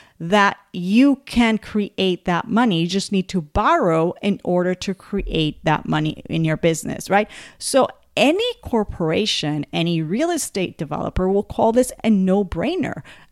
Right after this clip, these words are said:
And that's why it's done all the time, because it's a fantastic tool, tool to achieve what you need to, to get to that hundred thousand dollars and, and more, right? That's just the example. But you see,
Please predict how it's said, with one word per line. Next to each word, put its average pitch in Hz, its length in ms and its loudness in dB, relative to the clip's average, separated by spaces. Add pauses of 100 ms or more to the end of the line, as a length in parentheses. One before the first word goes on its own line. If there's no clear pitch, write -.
And 196 100 2
that's 185 240 2
why 185 180 4
it's 202 140 -2
done 160 220 -6
all 165 160 -4
the 175 100 -4
time, 233 380 -2
because 220 300 0
it's 180 100 -4
a 202 80 -2
fantastic 202 840 -4
tool, 277 360 2
tool 294 380 0
to - 180 -4
achieve 175 480 -2
what 170 240 -2
you 185 180 0
need 202 440 2
to, 226 260 2 (540)
to 269 120 6
get 294 360 0
to 226 80 2
that 170 160 2
hundred 185 340 2
thousand 170 320 4
dollars 170 400 4
and, 180 340 0 (120)
and 180 240 0
more, 185 400 4
right? 185 260 4
That's 180 220 0
just 180 140 -4
the 175 100 4
example. 170 500 2
But - 180 -2
you 202 80 0
see, 233 240 0